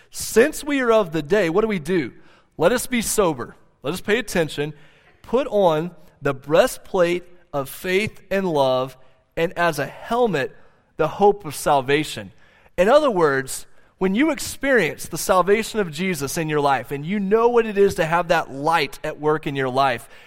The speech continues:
you're going to face a battle. And that battle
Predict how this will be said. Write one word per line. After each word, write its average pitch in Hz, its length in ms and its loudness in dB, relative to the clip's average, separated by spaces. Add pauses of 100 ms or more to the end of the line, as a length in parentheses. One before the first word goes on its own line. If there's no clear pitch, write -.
(140)
you're 196 240 -2
going 214 340 0
to 160 100 -2
face 175 640 -2 (260)
a 135 80 -4
battle. 123 500 -4 (640)
And 156 160 -2
that 175 300 -2
battle 165 420 2